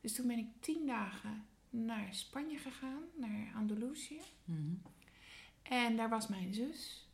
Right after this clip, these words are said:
Speaker 1: En ik zei, "Ik wil, maar ik wil niet sociaal dingen doen. Ik wil tien dagen de tijd." Het was in januari. Eh, om gewoon, ja, te luisteren. Wat wordt mijn volgende stap?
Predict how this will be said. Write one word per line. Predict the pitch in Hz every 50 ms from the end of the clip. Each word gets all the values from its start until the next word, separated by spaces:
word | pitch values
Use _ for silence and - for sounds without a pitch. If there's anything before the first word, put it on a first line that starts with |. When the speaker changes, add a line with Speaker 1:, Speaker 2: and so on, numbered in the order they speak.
| - - - - -
Speaker 1:
En | - 226 220 214 214 202 202 202 208 208 208 214
ik | 214 208
zei, | - - 208
"Ik | 214 208
wil, | - 214 208 214 - - -
maar | - 214 208
ik | 202
wil | 208 214 233 226
niet | 226 233 262 311 302 -
sociaal | - - 233 226 214 202 - 240 247 254 269 254
dingen | 262 254 247 240
doen. | 233 233 226
Ik | 226 214 214 -
wil | - 202 190 196
tien | - - 262 262 262 254
dagen | 240 226 214 214 - 190
de | 196 185
tijd." | - - 208 202 208 214 214 214 - - - - - - - - - -
Het | - -
was | 220 -
in | - 226 247
januari. | 247 240 226 208 196 185 185 185 185 202 196 202 208 214 - - - - - - - - - - - - - - - - - -
Eh, | 220 214 208 202 202 196 202 202 202 208 - 208 214 214 214 254 - -
om | 233 247 247 240 233 233
gewoon, | 233 226 233 220 208 208 202 208 208 196 - - 214 214
ja, | - 214 220 214 208
te | - 190
luisteren. | 196 202 220 254 254 254 - - - 196
Wat | 190 220 233 226 220
wordt | 226 247 240
mijn | 233 226 214 214
volgende | - 220 214 - 214 185 185
stap? | 190 - - - 135 107 - -